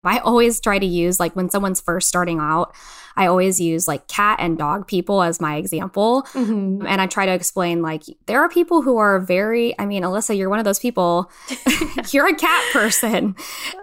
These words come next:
Speaker 2: Yes,
Speaker 1: And
Speaker 2: I didn't know I was, but I am.
Speaker 1: Yeah. And so, like, I don't necessarily want to send you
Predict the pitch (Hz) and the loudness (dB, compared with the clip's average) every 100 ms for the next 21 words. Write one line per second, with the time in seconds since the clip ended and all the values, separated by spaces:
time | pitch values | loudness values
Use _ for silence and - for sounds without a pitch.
0 | 392 311 240 240 233 226 220 226 254 233 | -6 0 2 2 2 0 0 -2 0 0
1 | 240 269 185 185 185 - - - 202 196 | 2 2 2 2 -2 -6 -10 -10 -6 -2
2 | 180 190 180 254 160 113 196 196 240 226 | -2 0 0 0 0 0 -2 0 0 0
3 | - 196 185 - - 196 220 - 208 202 | 0 0 -2 -4 -2 2 2 0 0 0
4 | 226 226 214 202 196 185 - 190 185 185 | 0 0 2 2 2 0 -2 -2 0 0
5 | 175 170 165 | 2 2 0